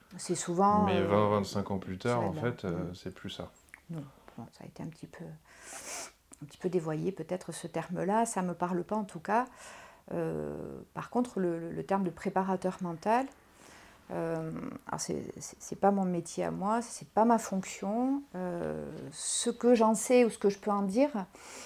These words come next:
Speaker 1: c'est que la préparation mentale, on peut la définir comme un moyen pour améliorer les performances individuelles et collectives.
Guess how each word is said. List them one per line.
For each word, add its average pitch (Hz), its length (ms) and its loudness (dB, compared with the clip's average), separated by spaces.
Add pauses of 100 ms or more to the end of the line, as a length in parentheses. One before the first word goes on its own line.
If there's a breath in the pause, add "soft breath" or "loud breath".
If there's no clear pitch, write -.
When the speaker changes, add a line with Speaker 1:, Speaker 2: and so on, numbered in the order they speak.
(240 loud breath)
Speaker 1:
c'est - 220 -2
que 190 100 -2
la 220 120 8
préparation 190 560 2
mentale, 202 340 6
on 240 100 6
peut 208 140 -2
la 196 140 6
définir 233 560 2
comme 214 180 2
un 208 60 0
moyen 233 580 8
pour 208 260 -2
améliorer 214 480 2
les 226 100 0
performances 208 580 -4
individuelles 180 440 -4
et 170 60 -4
collectives. 170 540 -12